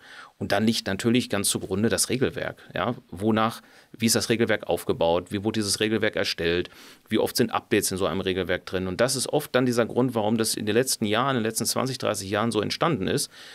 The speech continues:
dass es immer wieder einen Unterschied gab. Und deswegen sind wir Partnerschaften eingegangen mit vielen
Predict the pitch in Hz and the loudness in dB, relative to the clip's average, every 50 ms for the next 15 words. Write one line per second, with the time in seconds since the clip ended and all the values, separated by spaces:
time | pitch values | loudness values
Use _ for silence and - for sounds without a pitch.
0 | - - - 98 101 98 - - 147 165 156 135 135 123 117 113 113 117 113 98 | -10 -4 -2 -2 0 -2 -2 0 2 2 4 4 4 4 4 2 2 0 -2 -4
1 | - - - - - - 90 90 - 87 85 95 95 - - 120 117 107 110 107 | -6 -8 -8 -8 -6 -6 -6 -6 -6 -6 -4 -2 -2 2 2 2 2 2 2 0
2 | 107 98 - - 92 - 127 123 - 127 113 - - 98 107 113 110 107 104 104 | 0 0 0 -2 -2 0 0 -2 0 -2 -4 -2 -2 -2 0 2 2 2 2 0
3 | 104 98 98 - - 104 98 98 95 | 0 -2 -2 0 2 2 2 2 0